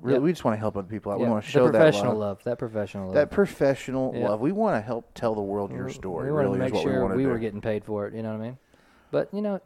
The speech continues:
Speaker 2: at a
Speaker 1: But we,
Speaker 2: reasonable price.
Speaker 1: we appreciate the investment into the, into the brand and into
Speaker 2: Yeah.
Speaker 1: the quality of the product. But anywho,
Speaker 2: Absolutely.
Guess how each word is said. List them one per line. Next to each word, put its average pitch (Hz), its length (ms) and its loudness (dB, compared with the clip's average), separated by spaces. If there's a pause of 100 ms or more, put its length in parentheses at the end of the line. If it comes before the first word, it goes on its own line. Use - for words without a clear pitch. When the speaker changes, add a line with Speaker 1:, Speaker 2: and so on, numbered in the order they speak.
(200)
Speaker 2:
at 143 120 2
a 151 40 6
Speaker 1:
But 151 80 12
we, 139 100 8
Speaker 2:
reasonable 123 300 2
price. 107 280 -4
Speaker 1:
we 214 160 2
appreciate 107 880 -4
the 98 120 -6
investment 95 560 -6
into 95 280 -8
the, 87 180 -8
into 104 180 -8
the 98 100 -8
brand 101 520 -2
and 92 140 -6
into 98 120 -6
Speaker 2:
Yeah. 87 40 -10
Speaker 1:
the 95 80 -8
quality 95 400 0
of 95 80 -4
the 87 60 -14
product. 101 400 -4
But 113 140 0
anywho, 160 200 -2
Speaker 2:
Absolutely. 107 360 -2